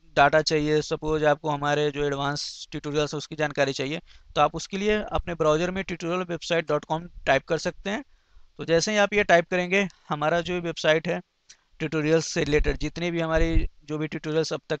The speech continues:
के हैं, या फिर जो हमारा एडवांस ट्यूटोरियल्स है जो बेसिक से नहीं है, अगर आप, अ, बड़े लेवल पे काम करते हैं तो उससे रिलेटेड जितने भी ट्यूटोरियल्स हमारे हैं आपको यहाँ पे दिख जाएंगे। इसमें काफ़ी सारे मेरे ट्यूटोरियल्स हैं, जैसे array लिस्ट अगर आपके पास है तो उसको हम डायरेक्ट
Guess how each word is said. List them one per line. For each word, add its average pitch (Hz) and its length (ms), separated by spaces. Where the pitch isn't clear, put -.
के 151 100
हैं, 139 280
या 139 120
फिर 147 140
जो 147 140
हमारा 143 340
एडवांस 143 360
ट्यूटोरियल्स 151 500
है 131 160
जो 143 180
बेसिक 143 320
से 156 200
नहीं 135 140
है, 135 340
अगर 131 240
आप, 131 220
अ, 139 180
बड़े 147 180
लेवल 143 240
पे 143 120
काम 139 220
करते 143 240
हैं 147 80
तो 151 120
उससे 156 280
रिलेटेड 147 320
जितने 151 280
भी 170 60
ट्यूटोरियल्स 160 440
हमारे 147 260
हैं 165 80
आपको 147 240
यहाँ 143 200
पे 151 100
दिख - 340
जाएंगे। 135 340
इसमें 147 260
काफ़ी 139 260
सारे 151 220
मेरे 147 160
ट्यूटोरियल्स 143 440
हैं, 143 80
जैसे 139 320
array 139 220
लिस्ट 143 240
अगर 139 180
आपके 139 200
पास 135 180
है 139 200
तो 139 100
उसको 139 240
हम 139 160
डायरेक्ट 143 240